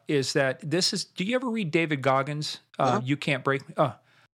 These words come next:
Speaker 1: but you know what, exactly what I'm talking about, right? We are capable of so much more than what we, th-, we, we can do ninety percent more than what our brain tells us we can.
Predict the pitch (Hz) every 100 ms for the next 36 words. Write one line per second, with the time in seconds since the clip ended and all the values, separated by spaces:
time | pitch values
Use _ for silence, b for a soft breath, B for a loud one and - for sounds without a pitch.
0 | _ - B - 165 170 202 180 196 147
1 | 165 165 165 151 135 147 139 123 117 127
2 | 143 165 226 170 135 - 190 185 165 160
3 | 156 - - - - 202 101 101 - 151
4 | 131 123 131 - 127 151 160 214 190 202
5 | 233 202 180 147 165 175 170 147 156 147
6 | 147 135 131 139 120 113 135 127 120 127
7 | 113 110 - 101 - 90 82